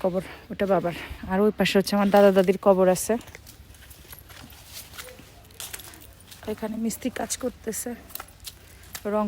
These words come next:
করতেছে পুরোটা সুন্দর করে। এই যে আমার দাদি কিছুদিন আগে মারা গেলেন। আসসালামু আলাইকুম ইয়া আহলাল কুবুর। তো এটা আমার দাদির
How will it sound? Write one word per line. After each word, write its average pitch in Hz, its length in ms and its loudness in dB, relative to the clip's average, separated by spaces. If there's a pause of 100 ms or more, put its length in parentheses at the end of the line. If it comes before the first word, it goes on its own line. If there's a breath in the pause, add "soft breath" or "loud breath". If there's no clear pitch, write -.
করতেছে 214 380 -6 (100)
পুরোটা 214 340 -6 (540)
সুন্দর 202 240 -6 (100)
করে। 208 140 -10 (2750 loud breath)
এই 214 100 -4
যে 220 120 -4
আমার 208 220 -2
দাদি 196 260 0
কিছুদিন 208 360 -4
আগে 202 200 -6
মারা 202 240 -2
গেলেন। 196 220 -4 (600)
আসসালামু 196 540 -8
আলাইকুম 202 400 -6
ইয়া 202 120 -6
আহলাল 196 360 -8 (100)
কুবুর। 196 300 -8 (1120 loud breath)
তো - 140 -12
এটা 190 160 -8
আমার 202 220 -4
দাদির 202 220 2